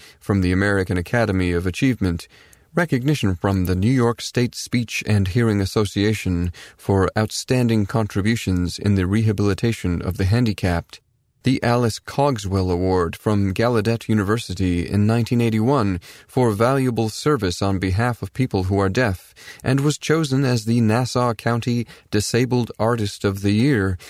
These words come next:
in April nineteen eighty-three. He received the Medal of Excellence from the New York State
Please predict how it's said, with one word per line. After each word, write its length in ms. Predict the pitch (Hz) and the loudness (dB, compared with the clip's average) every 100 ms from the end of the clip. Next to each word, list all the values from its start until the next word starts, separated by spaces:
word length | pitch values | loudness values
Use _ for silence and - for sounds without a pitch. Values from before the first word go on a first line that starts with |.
| - | -8
in 220 | - 98 - | -2 -2 0
April 500 | 104 120 101 87 85 _ _ | -2 0 0 0 -4 _ _
nineteen 400 | 104 110 107 104 | 0 0 2 0
eighty-three. 680 | 101 92 87 110 123 92 80 - _ _ _ | 0 0 -2 -2 0 -2 -4 -10 _ _ _
He 140 | - 170 | -2 0
received 640 | 147 - 160 151 139 - | 2 0 0 0 -2 -2
the 280 | 117 120 117 - | 0 2 0 -2
Medal 420 | 113 131 151 135 | 0 2 2 0
of 140 | 131 127 | 0 0
Excellence 720 | 147 - 117 98 85 - - - - | -2 -2 0 0 0 -6 -16 -20 -6
from 300 | - 101 92 | 0 2 2
the 80 | 95 | 2
New 160 | 101 | 2
York 260 | 113 110 110 | 4 2 -2
State 340 | - 117 113 | -4 -2 -2